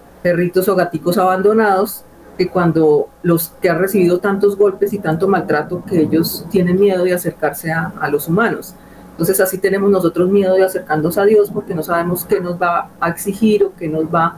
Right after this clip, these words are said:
a reclamar. Y Él nos va diciendo, "Ven, hijito, ven, hijita, que no te voy a hacer nada. Confía en mí, que yo sí te amo, que sí es verdad, que si todos te mintieron, si todos te traicionaron, si todos te exigían cosas, si todos te amaban con condiciones,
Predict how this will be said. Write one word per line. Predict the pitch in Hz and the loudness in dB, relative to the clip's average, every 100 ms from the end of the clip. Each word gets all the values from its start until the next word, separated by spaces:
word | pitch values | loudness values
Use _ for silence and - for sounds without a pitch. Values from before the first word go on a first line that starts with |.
| - | -6
a | 156 | -2
reclamar. | 175 170 190 185 185 185 - - - - - - - - - | -2 -2 -2 0 0 0 -4 -20 -20 -20 -20 -20 -20 -20 -2
Y | 185 | 2
Él | 170 175 | 4 4
nos | 180 | 2
va | 185 | 2
diciendo, | 180 180 190 170 185 | 2 0 -2 -2 0
"Ven, | 180 226 233 | 2 2 2
hijito, | 208 226 214 180 | 2 0 2 2
ven, | 180 | 4
hijita, | 220 226 - | 2 0 -2
que | 226 | -2
no | 185 185 | -6 -2
te | 202 | 2
voy | 202 202 | 4 4
a | 208 | 2
hacer | 220 214 | 0 0
nada. | 226 269 302 262 - - - - | 0 2 2 0 -2 -8 -8 -2
Confía | 175 - 208 208 | 0 2 2 4
en | 220 233 | 6 6
mí, | 285 311 190 - | 6 4 2 -2
que | 202 180 | -2 2
yo | 180 | 2
sí | 196 220 | 2 0
te | 226 | 2
amo, | 262 226 208 | 4 2 2
que | 180 | 0
sí | 214 | 2
es | 202 | 2
verdad, | 208 214 240 214 - | 2 0 2 0 0
que | 175 - - - | -2 -2 -20 -8
si | - 208 | -4 0
todos | 208 214 226 | 2 2 2
te | 247 | 2
mintieron, | 220 180 196 202 196 | 2 2 4 2 2
si | 190 | -4
todos | 180 180 180 | 0 0 0
te | 220 | -2
traicionaron, | 196 190 170 165 190 185 | 0 -2 -2 0 0 -2
si | 185 | -4
todos | - 170 180 | 0 0 0
te | 208 | -2
exigían | 202 185 175 175 170 | -2 -4 -4 -2 -2
cosas, | - 202 190 | 0 0 0
si | 180 | -4
todos | 165 165 180 | -2 -2 0
te | 202 | -2
amaban | 165 147 170 - | 0 0 0 -2
con | 208 180 | -2 -2
condiciones, | 185 170 151 185 180 208 - | -2 -2 -2 -2 0 0 -2